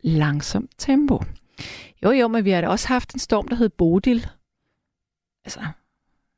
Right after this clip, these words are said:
øh, lyder det som en storm? Bodil.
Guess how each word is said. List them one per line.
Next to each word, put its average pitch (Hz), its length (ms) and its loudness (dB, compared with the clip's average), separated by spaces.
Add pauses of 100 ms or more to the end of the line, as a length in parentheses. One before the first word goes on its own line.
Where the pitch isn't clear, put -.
(720)
øh, - 120 -12 (200)
lyder 175 200 2
det 226 160 -2
som 254 140 2
en 170 100 0
storm? 214 420 -2 (880)
Bodil. 170 880 -2